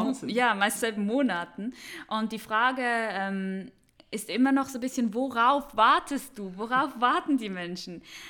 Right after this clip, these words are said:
Speaker 2: Ähm, du musst eine Entscheidung treffen, weil, wie Glenn schon so schön gesagt hat, auch wenn du keine Entscheidung triffst, dann ist es eine Entscheidung.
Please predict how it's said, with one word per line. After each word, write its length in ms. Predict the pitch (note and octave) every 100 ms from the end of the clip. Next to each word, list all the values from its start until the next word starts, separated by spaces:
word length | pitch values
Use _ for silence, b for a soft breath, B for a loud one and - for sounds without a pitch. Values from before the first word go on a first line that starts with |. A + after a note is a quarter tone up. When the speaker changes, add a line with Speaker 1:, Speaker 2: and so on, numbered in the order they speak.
| B -
Speaker 2:
Ähm, 220 | G3+ G#3+
du 80 | A#3
musst 320 | D4+ - -
eine 160 | G3
Entscheidung 560 | F#3+ G3 F#3+ E3 E3+ E3+
treffen, 460 | - E3 - F3 F3
weil, 320 | F3+ F3 F3+
wie 80 | A3
Glenn 320 | A#3 A3+ B3
schon 180 | A#3 A3+
so 120 | G#3+
schön 220 | A#3 A3
gesagt 440 | G#3 G#3 A3+ B3
hat, 140 | G#3+ F3+ -
auch 240 | G3+ G3+
wenn 140 | A3 A#3
du 80 | A#3
keine 440 | - G#3+ B3 B3+
Entscheidung 600 | A3 - F3+ F#3 F3+ F3+
triffst, 440 | - A3 - -
dann 220 | G#3+ G3+ G3 -
ist 320 | A#3+ A#3+ -
es 200 | A#3 A#3+ -
eine 280 | G3+ A3 G#3+
Entscheidung. 760 | G3+ G3+ - G3 G#3+ F#3 E3